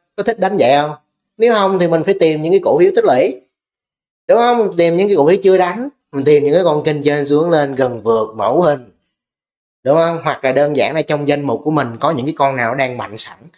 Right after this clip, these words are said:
Thì nếu như mà nó có xác nhận, anh chị có hoàn toàn có thể tự mua gia tăng ở trên phần hàng có sẵn của mình.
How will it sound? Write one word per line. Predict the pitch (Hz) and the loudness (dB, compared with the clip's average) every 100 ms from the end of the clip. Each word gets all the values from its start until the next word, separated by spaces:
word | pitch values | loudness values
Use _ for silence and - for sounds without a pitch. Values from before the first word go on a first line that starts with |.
| - - - | -20 -20 -12
Thì | 131 123 | -4 2
nếu | 160 220 | 2 2
như | 185 160 | 2 0
mà | 127 117 | 0 -2
nó | 143 | 0
có | 175 | 0
xác | 202 196 | 0 -4
nhận, | 117 101 | -6 -6
anh | 120 | -6
chị | 104 | -4
có | 139 | -4
hoàn | 127 117 107 | -2 -4 -6
toàn | 110 | -10
có | 123 | -8
thể | 113 113 | -6 -4
tự | 113 110 123 | -4 -6 -2
mua | 143 139 | 2 2
gia | 131 131 | 2 -2
tăng | 123 120 123 | -2 -6 -6
ở | 117 135 - | -8 -6 -4
trên | 147 143 | -4 -4
phần | 143 107 | -6 -6
hàng | 117 95 | -8 -12
có | 95 139 | -8 -6
sẵn | - 110 | -6 -4
của | 135 | -2
mình. | 143 | -2